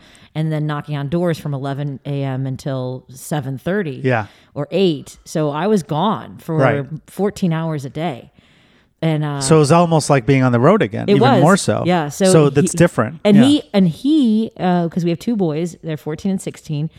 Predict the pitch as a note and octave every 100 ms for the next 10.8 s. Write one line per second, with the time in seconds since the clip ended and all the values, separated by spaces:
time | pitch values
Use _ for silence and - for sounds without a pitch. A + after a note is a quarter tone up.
0 | _ _ - D#3+ E3 F#3+ G3+ - E3 D3
1 | C3+ C#3 C#3+ D#3 C#3+ - E3 E3 E3+ -
2 | E3 F3+ F#3 C#3+ C3 C3+ - _ _ _
3 | _ - G3 F3+ G#3+ G#3+ G3+ F#3+ D#3+ C#3
4 | E3 D#3+ D#3 C#3+ E3 D#3 C3 D3 F#3+ _
5 | _ F#3 F#3+ G3+ G3+ G3 F3+ E3 D3 C3+
6 | B2+ C#3+ G#3 _ _ _ F3 E3+ G#3+ B3
7 | B3 A#3 - - F#3 - - - F3+ D#3
8 | D#3 D3 C#3 A2+ G3 G3+ A3+ G3 F3 F3
9 | - D3 C3+ C#3+ - - C3 C3 B2+ B2
10 | A2+ - G#3 C#4 C4 G#3+ F#3 E3+